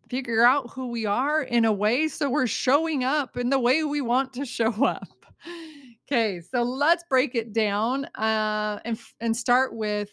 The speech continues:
we must know who we are. And this can be a decision, my friends.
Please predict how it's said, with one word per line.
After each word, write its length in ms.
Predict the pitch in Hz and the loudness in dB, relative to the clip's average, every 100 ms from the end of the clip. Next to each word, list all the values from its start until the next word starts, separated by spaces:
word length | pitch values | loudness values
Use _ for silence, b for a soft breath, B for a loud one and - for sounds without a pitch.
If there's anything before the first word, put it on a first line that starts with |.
| - | -8
we 320 | 190 226 226 | -4 0 0
must 540 | 220 226 294 320 - | 2 4 2 0 -4
know 440 | 240 240 247 247 247 | 0 2 4 2 0
who 500 | - 233 233 233 190 | -2 0 0 -2 -4
we 360 | 202 190 190 - | -6 -4 -4 -6
are. 440 | 170 170 151 156 - _ _ _ _ _ _ _ _ _ | 0 2 2 -2 -10 _ _ _ _ _ _ _ _ _
And 200 | 214 226 | -2 2
this 200 | 269 - | 2 0
can 280 | - 359 349 | -4 -4 -2
be 240 | 240 233 233 | 0 0 0
a 60 | 202 | -2
decision, 600 | 214 - 262 262 226 165 | -2 -4 -4 -2 -2 -2
my 120 | 165 | -4
friends. 680 | - 165 165 269 - - | -4 -4 -2 -4 -4 -14